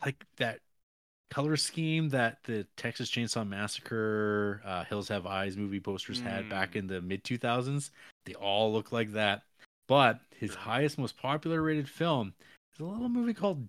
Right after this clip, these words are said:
Speaker 1: Death Kiss, starring Robert
Speaker 2: Sounds
Speaker 1: Bronzi.
Speaker 2: Oh, of course.
Speaker 1: And the
Speaker 2: Add
Speaker 1: tagline
Speaker 2: it
Speaker 1: of the
Speaker 2: to next
Speaker 1: film,
Speaker 2: year.
Speaker 1: R J, "Justice has a familiar face."
Speaker 2: And it's Robert Bronzi?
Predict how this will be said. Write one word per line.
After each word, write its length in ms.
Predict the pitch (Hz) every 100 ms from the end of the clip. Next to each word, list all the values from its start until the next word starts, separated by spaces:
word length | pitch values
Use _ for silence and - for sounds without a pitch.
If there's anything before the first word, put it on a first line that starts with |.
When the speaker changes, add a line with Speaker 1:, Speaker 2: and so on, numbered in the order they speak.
| -
Speaker 1:
Death 320 | 123 170 -
Kiss, 560 | - 95 82 - - - _ _ _
starring 520 | - 208 214 131 98 - _
Robert 340 | 107 101 98 98
Speaker 2:
Sounds 60 |
Speaker 1:
Bronzi. 640 | 107 95 98 98 98 104 123 104
Speaker 2:
Oh, 100 | 107
of 140 | -
course. 600 | - 101 117 110 - - - _ _
Speaker 1:
And 220 | - 135 113
the 80 | 113
Speaker 2:
Add 80 | -
Speaker 1:
tagline 360 | 131 151 165
Speaker 2:
it 60 | 165
Speaker 1:
of 60 | 156
the 60 |
Speaker 2:
to 60 | 135
next 80 | 151
Speaker 1:
film, 260 | 151 180
Speaker 2:
year. 80 | 180
Speaker 1:
R 140 | 180 180
J, 360 | 180 185 202 - _ _ _ _ _ _ _ _
"Justice 580 | 110 95 120 127 - 95
has 160 | 101 90
a 60 | 95
familiar 640 | - 98 104 107 101 92
face." 640 | - 113 120 - - - - _ _ _ _ _ _ _ _ _ _ _
Speaker 2:
And 180 | 113 104
it's 180 | 95 110
Robert 360 | 101 104 95
Bronzi? 560 | 104 98 175 190 285